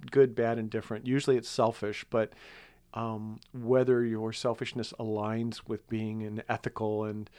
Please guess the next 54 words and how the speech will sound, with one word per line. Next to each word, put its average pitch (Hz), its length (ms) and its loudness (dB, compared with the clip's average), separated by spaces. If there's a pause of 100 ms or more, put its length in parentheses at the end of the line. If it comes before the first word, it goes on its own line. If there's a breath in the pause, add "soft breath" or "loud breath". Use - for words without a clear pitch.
(240 loud breath)
heroic 113 420 -2
character 123 460 -2
or 104 60 -8
not 104 300 -8
depends 113 360 -8
on 110 240 -8
whether 113 260 0
you, 113 100 -4
which 127 240 0
side 113 280 0
of 107 180 -6
the, 107 380 -6
the 120 120 -2
line 113 360 2
of 110 160 -4
being 113 280 0
a 110 80 -2
villain 113 380 -2
or, 104 300 -6
or 104 100 -10
being 110 320 -6
a 104 60 -8
hero 110 320 -2
you, 110 340 -6
you 113 160 -6
tend 107 260 -6
to 110 60 -8
be. 120 380 -2
Um, 107 420 -10 (1000 soft breath)
and, 127 220 -6
and 127 140 0
that's 127 200 2
sort 131 140 4
of 113 80 0
an 117 100 0
inside 113 480 0
baseball 113 460 2
analytical 113 500 -2
look 120 220 0
at 110 100 2
it, 113 100 -4
but 117 180 -2
you've 113 100 -2
asked, 123 280 6
"How 139 180 6
do 135 80 4
you 127 80 0
make 120 280 2
characters?" 123 520 2
That's 131 260 8
how 143 120 4
you 110 160 0
make 120 280 -2
'em. 117 160 -6